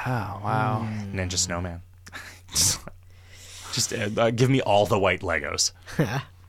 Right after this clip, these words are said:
Speaker 2: Uh, a Lego Sabretooth Lime might be cool.
Speaker 3: Sure.
Speaker 1: You'd have to float there, though. That'd be tricky.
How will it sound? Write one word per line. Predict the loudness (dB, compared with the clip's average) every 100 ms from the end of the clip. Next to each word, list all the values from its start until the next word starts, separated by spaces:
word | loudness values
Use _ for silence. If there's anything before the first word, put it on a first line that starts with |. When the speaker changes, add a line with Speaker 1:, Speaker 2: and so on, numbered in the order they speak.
| -20 -20 -20 -20 -20 -20 -16 -8
Speaker 2:
Uh, | -4 -2 0 0 0 0 0
a | 0 0
Lego | 0 0 0 0 0 0 -2
Sabretooth | -4 -4 -4 -4 -6 -6
Lime | -8 -6 -6
might | -8 -12
be | -14
cool. | -12 -2
Speaker 3:
Sure. | 0 0 -2 -10 -20 -14 -2
Speaker 1:
You'd | 0
have | 0
to | -4
float | -4 -2 -2 -2
there, | -6 -6
though. | -4 -6 -6 -20 -20 -20 -20 -20 -20 -20 -20 -20 -14
That'd | -12 -10
be | -12
tricky. | -14 -14 -14